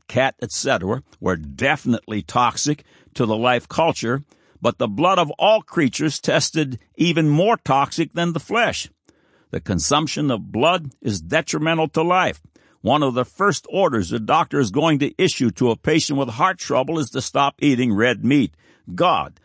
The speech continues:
the designer and creator of our bodies, said, "Do not eat blood."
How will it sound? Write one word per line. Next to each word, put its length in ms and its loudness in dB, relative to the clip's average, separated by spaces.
the 140 4
designer 720 2
and 220 0
creator 540 0
of 100 -2
our 240 2
bodies, 460 0
said, 320 -2
"Do 400 4
not 420 2
eat 260 -2
blood." 480 0